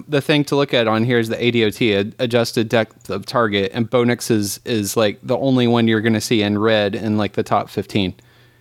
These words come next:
His is six point, uh, basically six yards,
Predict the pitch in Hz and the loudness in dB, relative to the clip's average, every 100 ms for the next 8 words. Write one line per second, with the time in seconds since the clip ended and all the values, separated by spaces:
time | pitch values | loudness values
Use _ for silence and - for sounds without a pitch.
0 | _ _ - 127 113 101 - - 131 113 | _ _ -2 0 2 0 -4 -6 -4 -4
1 | - 139 - - - 127 - - 135 131 | -2 -4 -4 -10 -4 -4 -4 -4 -2 -2
2 | 147 143 117 98 98 - 95 92 | -2 -2 -2 -2 -4 -2 -2 -4